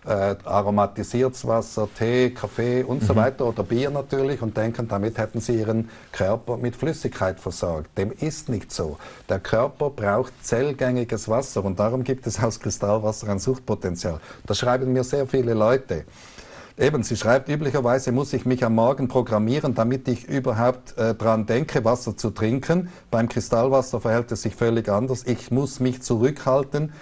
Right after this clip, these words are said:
Speaker 1: damit ich vorerst nicht mehr als drei Viertel Liter davon trinke. Da ich die Reinigung sehr tiefgreifend erfahre, seit langer, langer Zeit übe ich meine Fettzellen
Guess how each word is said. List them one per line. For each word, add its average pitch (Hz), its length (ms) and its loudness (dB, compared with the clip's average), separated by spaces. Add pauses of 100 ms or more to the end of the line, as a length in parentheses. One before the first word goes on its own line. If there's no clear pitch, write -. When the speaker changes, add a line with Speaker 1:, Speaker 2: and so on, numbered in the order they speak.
(180)
Speaker 1:
damit 127 320 0
ich 117 100 -2
vorerst 120 520 0
nicht 120 220 -2
mehr 127 300 0
als 117 240 -2
drei 110 260 0
Viertel 107 420 -2
Liter 131 320 -2
davon 127 440 0
trinke. 120 460 0 (460)
Da 123 180 4
ich 147 220 -4
die 127 100 2
Reinigung 117 800 2
sehr 135 300 0
tiefgreifend 113 840 -2
erfahre, 107 760 2 (240)
seit 107 320 0
langer, 131 300 2
langer 127 340 2
Zeit 131 440 0
übe 131 280 0
ich 127 380 -2 (220)
meine 113 420 2
Fettzellen 147 1040 0